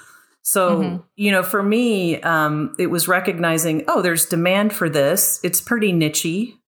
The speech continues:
Speaker 1: I like doing it." Um,
Speaker 2: Mm-hmm.
Speaker 1: and so I just started, and there was no rules, no rule book, nobody to show me. I just sort of started doing it.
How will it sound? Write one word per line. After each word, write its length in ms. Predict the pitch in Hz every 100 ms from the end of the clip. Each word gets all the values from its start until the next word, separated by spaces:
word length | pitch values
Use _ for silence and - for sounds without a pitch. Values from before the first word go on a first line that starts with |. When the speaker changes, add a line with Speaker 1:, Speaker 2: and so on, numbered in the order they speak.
| _
Speaker 1:
I 140 | 170 170
like 360 | 175 190 180
doing 320 | 165 156 151
it." 320 | 143 143 185 - _ -
Um, 280 | 165 156 147
Speaker 2:
Mm-hmm. 200 | 147 151 - _ _ -
Speaker 1:
and 300 | 185 180 180
so 180 | 214 196
I 80 |
just 500 | 190 185 180 - -
started, 640 | - - 269 330 131 117 - _ _ _ _
and 400 | 185 190 185 185 185 - - _
there 160 | 202 202
was 180 | 208 226
no 140 | 214
rules, 480 | 196 208 208 208 220
no 120 | 202
rule 220 | 190 190
book, 300 | 190 196 196
nobody 400 | 190 190 190 196
to 80 | 196
show 280 | - 190 185
me. 260 | 180 180
I 160 | 180 175
just 300 | 180 180 -
sort 220 | 190 175
of 140 | 170 170
started 480 | - 165 160 151
doing 340 | 151 165 165 151
it. 240 | 117 -